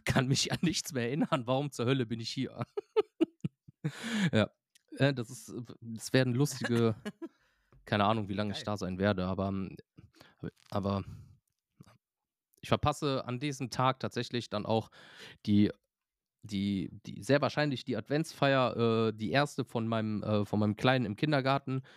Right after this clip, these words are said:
Speaker 1: und das werde ich den schön aufs, aufs Butterbrot schmieren. Das Geilste war, f-, im September ruft, ruft der Anwalt, der das alles ver-, f-, da vertritt und da ruft er mich an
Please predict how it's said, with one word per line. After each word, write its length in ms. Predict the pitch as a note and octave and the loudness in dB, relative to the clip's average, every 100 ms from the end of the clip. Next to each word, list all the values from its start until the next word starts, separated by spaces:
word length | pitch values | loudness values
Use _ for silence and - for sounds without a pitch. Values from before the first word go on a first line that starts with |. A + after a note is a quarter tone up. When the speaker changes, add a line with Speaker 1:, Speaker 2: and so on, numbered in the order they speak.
| - | -20
Speaker 1:
und 140 | - G2 | -12 -8
das 140 | F#2+ | -2
werde 120 | G#2+ G2 | -2 0
ich 60 | |
den 120 | - F#2+ | 0 2
schön 200 | F#2+ F#2 | 2 2
aufs, 180 | F2 | -2
aufs 180 | - - | -8 -10
Butterbrot 500 | - - F#2+ - - | -6 -2 -2 -2 -10
schmieren. 340 | - F#2+ D2+ - - - - _ _ _ _ _ _ _ - - | -6 -4 -4 -8 -14 -20 -20 _ _ _ _ _ _ _ -20 -2
Das 200 | A#2+ - | -2 2
Geilste 380 | F#3+ B3 - D3+ | 2 2 -2 -2
war, 220 | D#3+ A3 | 0 -2
f-, 160 | C#4 - _ _ _ _ - | -6 -16 _ _ _ _ -12
im 340 | D3 D#3+ E3 - _ | -8 -4 -6 -8 _
September 560 | - C#3 C3+ F#3 G#3 D#3 | 0 0 4 2 4 4
ruft, 280 | D#3+ G#3+ - _ - | 2 -2 -6 _ -8
ruft 220 | F3+ - | -8 -2
der 140 | C3+ - | -2 0
Anwalt, 420 | G#3+ D3+ B2+ C3+ | -4 -2 -2 -4
der 80 | A#2 | -8
das 160 | A#2 | -8
alles 300 | - G3+ F#3 | -6 -4 -4
ver-, 380 | - D3 E3+ E3+ | 2 2 2 -2
f-, 200 | - - - _ _ _ _ _ | -8 -20 -20 _ _ _ _ _
da 180 | - A2 | -6 -2
vertritt 440 | - C3+ - F#3+ | 0 2 2 2
und 100 | C3+ | 4
da 60 | C3 | 2
ruft 220 | F#3+ - | 2 2
er 60 | B2+ | 2
mich 220 | C3 - | 0 0
an 200 | E3 | 0